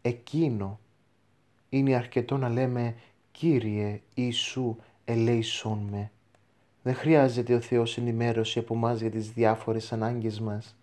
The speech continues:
Εκείνος τα γνωρίζει όλα ασυγκρίτως καλύτερα από μας και μας παρέχει την αγάπη Του. Το θέμα είναι να ανταποκριθούμε σε αυτή την αγάπη με την προσευχή και την τήρηση των εντολών Του. Να ζητάμε να γίνει το θέλημα του Θεού,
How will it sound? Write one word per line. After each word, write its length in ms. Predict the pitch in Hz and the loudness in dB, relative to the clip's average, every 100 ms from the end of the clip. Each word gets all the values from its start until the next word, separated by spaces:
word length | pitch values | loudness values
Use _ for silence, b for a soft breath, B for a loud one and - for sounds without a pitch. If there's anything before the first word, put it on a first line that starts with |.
| B B B B | B B B B
Εκείνος 500 | 135 135 165 147 147 | -2 4 4 4 2
τα 80 | 139 | 2
γνωρίζει 640 | 127 123 117 135 113 120 | 2 2 2 0 -2 0
όλα 280 | 117 127 117 | 4 4 2
ασυγκρίτως 800 | 117 - 117 110 113 131 117 - | 0 -6 -6 -4 -4 -4 -6 -2
καλύτερα 500 | 117 117 135 120 113 | 0 0 -2 -2 -2
από 160 | 113 | -2
μας 400 | 110 110 104 - - B B - | -2 -2 -4 -8 -18 B B -2
και 100 | 135 | 0
μας 220 | 135 - | 0 4
παρέχει 400 | 135 139 - - | 4 6 2 -2
την 180 | 139 131 | -4 -2
αγάπη 440 | 113 135 170 113 | -2 -2 0 -4
Του. 320 | 110 110 110 - B B B B | -2 -4 -4 -10 B B B B
Το 120 | 151 | 2
θέμα 360 | 156 185 165 | 6 6 8
είναι 200 | 156 170 | 6 6
να 80 | 160 | 4
ανταποκριθούμε 800 | 147 139 135 - 123 - 151 143 | 2 2 0 0 -2 0 -2 0
σε 120 | - | -2
αυτή 220 | 123 - | -4 -2
την 180 | 139 123 | -2 2
αγάπη 380 | 113 107 123 120 | 2 4 2 0
με 100 | 120 | -4
την 140 | 120 | -4
προσευχή 720 | 113 117 - 110 - - 135 123 B B | -4 -4 -4 -6 -8 -4 -4 -6 B B
και 100 | - | -8
την 260 | - 120 113 | -4 -4 0
τήρηση 440 | 127 131 120 113 | 2 2 0 -6
των 140 | 113 113 | -4 -2
εντολών 500 | 110 107 107 131 110 | -2 0 0 0 -2
Του. 200 | 104 - b b b b b 120 | -6 -8 b b b b b -2
Να 160 | 120 | 0
ζητάμε 640 | 117 113 113 123 127 135 123 | 0 -2 0 4 4 4 0
να 140 | 120 | 0
γίνει 340 | 117 123 135 | 0 2 0
το 120 | 123 120 | -2 -4
θέλημα 400 | 135 127 120 117 | 0 0 -2 -4
του 120 | 117 | -6
Θεού, 480 | - 110 123 135 | -2 0 4 2